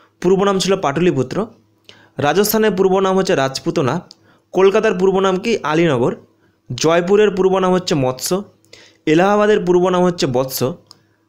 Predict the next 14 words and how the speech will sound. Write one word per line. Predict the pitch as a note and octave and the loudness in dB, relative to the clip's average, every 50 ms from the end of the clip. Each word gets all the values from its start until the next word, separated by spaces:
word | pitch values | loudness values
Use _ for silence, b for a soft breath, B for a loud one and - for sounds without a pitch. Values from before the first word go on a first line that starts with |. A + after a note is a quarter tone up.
| b - | b -4
রাজগীরের | - C3 C#3+ D3+ D3+ F3 F#3 F#3 G#3 G#3 G3+ G3+ - | -2 0 0 0 0 0 0 2 2 2 2 2 0
পূর্ব | F#3+ F#3+ F3 F#3+ F#3 | 0 0 2 0 2
নাম | F#3 F3+ F#3 | 2 2 0
হচ্ছে | F3 F3 - F3 C#3 B2+ | 0 0 -2 -2 0 0
রাজগৃহ, | C3 C#3 C3+ C#3 C3 B2+ C3+ C#3+ D3 C#3+ E3 F#3+ A3 - - _ _ b b b b b b b b b b b _ _ | -2 -4 -6 -8 -8 -6 -4 -2 -2 0 -2 -2 -4 -6 -14 _ _ b b b b b b b b b b b _ _
কাশ্মীরের | - D#3+ D#3+ E3 - - A3 A3+ A#3 A3+ - | -4 -2 -2 -2 -2 0 2 2 2 4 2
পূর্ব | G#3 G3+ G3 G3 F#3+ | 2 2 2 2 2
নাম | E3+ D3+ D3+ | 0 0 -2
কি? | - C4 D4+ - - _ _ _ _ - | -2 -4 -4 -6 -12 _ _ _ _ -4
তক্ষশিলা। | E3+ E3 E3+ - - - F#3+ - - C3 G#2+ E2+ - - - _ _ _ _ _ _ _ _ _ _ _ _ _ _ _ _ _ _ _ _ _ _ _ _ _ _ _ _ _ _ _ _ _ _ _ _ _ _ _ _ _ _ _ _ _ _ _ _ B B B B B - D3+ | -4 -4 -4 -4 -4 -4 -2 -2 -2 -2 -4 -4 -6 -10 -18 _ _ _ _ _ _ _ _ _ _ _ _ _ _ _ _ _ _ _ _ _ _ _ _ _ _ _ _ _ _ _ _ _ _ _ _ _ _ _ _ _ _ _ _ _ _ _ _ B B B B B -2 0
এবং | D3 F3 F3 E3 | 2 2 2 2
নেক্সট | F3+ G3+ G3+ D#3+ C#3 | 2 0 0 0 0
দেখো | C3 F#3+ B3+ C4 B B B B B B _ - | 0 -2 -2 -4 B B B B B B _ 0
তমলুকের | G3 G3 G3+ G#3+ A#3 A#3+ A#3+ A#3 A#3 A#3 | 2 2 2 2 2 2 2 2 0 0